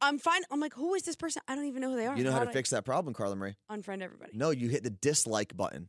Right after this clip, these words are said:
Speaker 1: <laughs> No, that's
Speaker 2: That
Speaker 1: not
Speaker 2: way it doesn't
Speaker 1: It's
Speaker 2: come
Speaker 1: a
Speaker 2: back.
Speaker 1: sad face.
Speaker 2: Yeah, this, you hit the sad face
Speaker 1: No, I didn't
Speaker 2: button.
Speaker 1: do that. I just unfriend
Speaker 2: And it,
Speaker 1: them.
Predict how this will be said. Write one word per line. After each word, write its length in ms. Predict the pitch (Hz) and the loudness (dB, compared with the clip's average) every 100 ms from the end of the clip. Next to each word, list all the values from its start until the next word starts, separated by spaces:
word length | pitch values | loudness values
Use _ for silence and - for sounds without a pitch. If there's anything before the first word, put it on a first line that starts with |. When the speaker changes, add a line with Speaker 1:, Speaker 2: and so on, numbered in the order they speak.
| _ | _
Speaker 1:
<laughs> 260 | 214 226 202 _ _ 202 - | -10 -8 -8 _ _ -20 -20
No, 180 | - 220 | -12 -10
that's 180 | 262 98 | -10 -4
Speaker 2:
That 160 | 139 139 | 2 4
Speaker 1:
not 40 | |
Speaker 2:
way 260 | 147 139 131 | 4 2 0
it 80 | 123 | 0
doesn't 220 | 127 127 | -2 -2
Speaker 1:
It's 40 | |
Speaker 2:
come 100 | 135 | -4
Speaker 1:
a 40 | 120 | 2
Speaker 2:
back. 200 | 113 110 | 4 2
Speaker 1:
sad 140 | 220 | -2
face. 300 | - - - - | -10 -16 -18 -20
Speaker 2:
Yeah, 160 | - 147 | -2 0
this, 140 | 123 - | 0 -2
you 140 | 135 | -2
hit 80 | 151 | 0
the 60 | 135 | 0
sad 280 | 143 170 170 | 2 2 2
face 160 | 120 | 0
Speaker 1:
No, 60 | 175 | 0
I 20 | |
didn't 100 | 107 | -2
Speaker 2:
button. 160 | 98 101 | -2 -6
Speaker 1:
do 100 | 165 | -12
that. 100 | - _ _ - | -20 _ _ -8
I 100 | 220 | -6
just 120 | 220 | -4
unfriend 200 | 208 311 | -6 -2
Speaker 2:
And 100 | 131 | 0
it, 160 | 123 - | 0 -4
Speaker 1:
them. 80 | - | -16